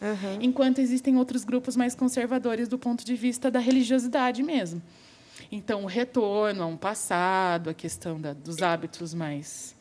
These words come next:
Speaker 2: mais rigorosos, né, de vestimenta, da exclusão de mulheres.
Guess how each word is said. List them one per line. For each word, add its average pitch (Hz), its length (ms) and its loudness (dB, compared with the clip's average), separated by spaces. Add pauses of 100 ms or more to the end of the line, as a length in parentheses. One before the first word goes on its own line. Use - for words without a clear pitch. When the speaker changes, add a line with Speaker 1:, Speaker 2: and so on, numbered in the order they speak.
(140)
Speaker 2:
mais 165 160 -4
rigorosos, 175 880 0
né, 190 360 -2 (380)
de 170 140 -10
vestimenta, 190 960 -2
da 143 460 -6 (560)
exclusão 175 380 -2
de 147 80 -6
mulheres. 196 840 2